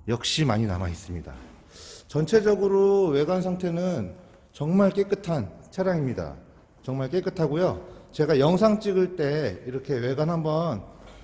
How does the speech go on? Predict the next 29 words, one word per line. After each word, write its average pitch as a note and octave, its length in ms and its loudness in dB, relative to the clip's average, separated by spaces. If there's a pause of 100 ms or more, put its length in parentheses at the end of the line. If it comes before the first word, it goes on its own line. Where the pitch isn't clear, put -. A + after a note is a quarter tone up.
(140)
어, A2 180 -4
보여드렸는데, C#3+ 880 2 (360)
혹시나 A3+ 640 0
출고할 A3+ 680 0
때라도, F3+ 500 0 (300)
어, G#2+ 540 -6
뭐 B2 320 -4
문콕이라든지 C#3 1080 0
뭔가 C#3 360 -2 (160)
좀 F#3+ 180 -2
이렇게 B2+ 340 -2
스크래치가 F3+ 640 -2
보인다라면, D3 840 2 (380)
네, A2 200 -2 (180)
저희가 B2+ 260 0
또 C#3+ 140 -8
보완 C#3+ 400 2
작업을 A#2+ 400 -4
하니까 G#3+ 540 2 (380)
걱정 C#3 440 -2
안 B2+ 120 0
하셔도 C#3 340 0
좋을 D3 220 2
것 D3 100 -6
같습니다. A2 400 -4 (460)
그러면 C3+ 400 -4 (240)
실내 B3 300 0
옵션 D3+ 360 0
한번 D3 340 -2